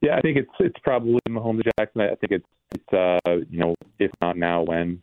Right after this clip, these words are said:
You know, this, this is a, <laughs> it's,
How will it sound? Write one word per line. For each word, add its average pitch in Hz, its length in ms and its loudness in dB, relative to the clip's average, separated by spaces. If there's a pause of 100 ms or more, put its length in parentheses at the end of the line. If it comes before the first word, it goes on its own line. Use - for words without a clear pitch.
(120)
You - 160 -8
know, 80 100 0
this, 82 120 -4 (180)
this 82 180 -4
is 80 140 0
a, 80 320 2 (720)
<laughs> - 0 -
it's, - 800 0